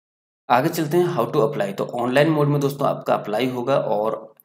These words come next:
ये जो आईबीपीएस की official website है, जिसका link मैं इस video के description में दे दूंगा, वहाँ से आप जाकर apply कर सकते हैं।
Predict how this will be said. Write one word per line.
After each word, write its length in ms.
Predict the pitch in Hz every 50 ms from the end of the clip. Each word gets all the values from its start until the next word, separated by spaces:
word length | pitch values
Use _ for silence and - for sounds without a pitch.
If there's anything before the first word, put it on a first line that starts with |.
| _ _ _ _ _ _ _ _ _ -
ये 200 | 113 110 107 110
जो 160 | 104 110 - -
आईबीपीएस 480 | 107 117 127 147 156 147 143 135 - -
की 100 | - 107
official 480 | - - 113 110 - 131 120 - 151 143
website 380 | 127 113 101 - - 107 98 101
है, 100 | 135 139
जिसका 260 | 127 113 - - 120
link 240 | 107 117 135 127 -
मैं 120 | 135 131
इस 120 | 123 - -
video 220 | 110 107 117 110
के 140 | 104 147 151 147 151 - - - _ _ 107
description 440 | 113 107 - - 113 - - 123 113
में 140 | 110 104
दे 120 | 98 107 110
दूंगा, 240 | 113 120 120 135 147
वहाँ 260 | 131 110 101 104 104
से 140 | - - 110
आप 60 | 101 95
जाकर 360 | - 92 - - 147 170 - - _ _ _ _ - -
apply 300 | - - 104 110 143 147
कर 180 | 147 - 107 -
सकते 300 | - - - - - 92
हैं। 200 | 95 - -